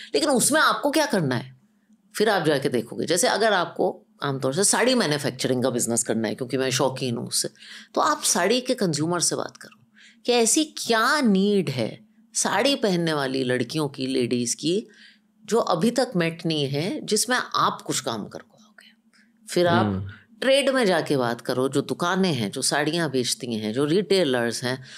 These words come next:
Speaker 1: वो कहाँ से खरीदती हैं साड़ियाँ, किन मैन्युफैक्चरर्स से खरीदती हैं, उनकी कोई दिक्कत है जो आप सॉल्व कर पाओगे। Can you do something better? Can you do something cheaper? Can you do something faster?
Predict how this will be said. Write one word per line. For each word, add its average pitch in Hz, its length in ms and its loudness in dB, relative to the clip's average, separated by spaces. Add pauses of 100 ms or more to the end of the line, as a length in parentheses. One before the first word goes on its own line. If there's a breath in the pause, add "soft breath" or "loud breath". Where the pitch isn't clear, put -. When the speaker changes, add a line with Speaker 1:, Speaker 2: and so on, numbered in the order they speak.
(200 loud breath)
Speaker 1:
वो 269 120 4
कहाँ 269 300 0
से 233 160 2
खरीदती 135 520 -4
हैं 127 100 0
साड़ियाँ, 123 400 -2
किन 269 260 0
मैन्युफैक्चरर्स 160 840 0
से 139 60 -4
खरीदती 120 440 -8
हैं, 127 100 -8 (360 loud breath)
उनकी 294 340 2
कोई 311 180 4
दिक्कत 233 440 0
है 233 120 2
जो 214 100 4
आप 202 160 2
सॉल्व 180 260 2
कर 170 180 -2
पाओगे। 151 440 -2 (400 loud breath)
Can 254 160 4
you 254 140 4
do 240 140 4
something 220 320 2
better? 165 280 0 (360 soft breath)
Can 220 120 4
you 240 160 4
do 240 120 4
something 214 340 0
cheaper? 160 300 0 (200)
Can 220 60 4 (100)
you 226 100 4
do 220 140 4
something 175 300 -2
faster? - 320 -2